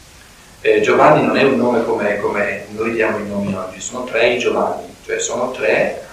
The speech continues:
a livello spirituale Giovanneo, cioè Giovanni dei Sinottici, Giovanni il Battista e Giovanni Lazzaro.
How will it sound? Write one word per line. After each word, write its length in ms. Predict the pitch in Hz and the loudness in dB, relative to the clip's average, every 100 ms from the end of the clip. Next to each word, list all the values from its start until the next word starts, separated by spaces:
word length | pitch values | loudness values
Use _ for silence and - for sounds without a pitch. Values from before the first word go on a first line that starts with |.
| - - - | -20 -10 2
a 140 | 117 | 4
livello 420 | 117 123 131 - | 4 6 6 6
spirituale 680 | - 117 120 120 113 - 143 | 4 0 -4 0 2 4 4
Giovanneo, 800 | - 120 123 110 113 110 - - - - - - - - - | 2 2 2 2 0 -2 -6 -12 -20 -20 -20 -20 -20 -20 -14
cioè 180 | - - | -8 -6
Giovanni 460 | 113 113 120 104 | -2 2 4 4
dei 100 | 98 | 0
Sinottici, 640 | 95 - 92 - - 101 - - | -6 -8 -8 -8 -12 -14 -18 -10
Giovanni 420 | - 127 - - | -2 0 0 0
il 40 | |
Battista 640 | - - 110 - - 98 - | -2 -4 -4 -10 -12 -16 -10
e 140 | 120 | -6
Giovanni 600 | - - 101 - - - | -4 -2 -2 -4 -6 -8
Lazzaro. 540 | 107 101 - - - | -6 -4 -4 -6 -10